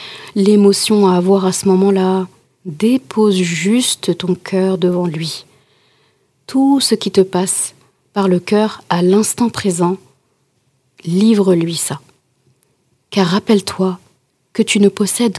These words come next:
que ton présent, donc savoure ton présent. Et tu verras ce qui en découlera. Je mettrai ma main à couper que, que des larmes vont couler, qu'il y aura des émotions,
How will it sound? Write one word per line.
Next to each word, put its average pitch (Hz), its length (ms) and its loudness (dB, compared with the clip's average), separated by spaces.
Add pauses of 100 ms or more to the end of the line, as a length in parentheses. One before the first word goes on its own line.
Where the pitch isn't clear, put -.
que 254 160 2
ton 214 180 0
présent, 185 420 -2
donc 180 200 -2
savoure 202 760 -2
ton 185 120 -2
présent. 165 340 -6 (840)
Et 160 80 -12
tu 190 160 0
verras 190 300 2
ce - 80 -8
qui 196 100 -4
en 185 80 2
découlera. 175 500 -4 (460)
Je 196 160 0
mettrai 202 400 2
ma 190 160 4
main 214 260 2
à 156 120 -6
couper - 560 -4 (680)
que, 185 540 2 (1200)
que 214 100 4
des 190 160 6
larmes 185 280 4
vont 208 120 4
couler, 185 380 0 (1120)
qu'il 190 140 2
y - 20 4
aura 160 180 0
des 175 220 0
émotions, 208 440 2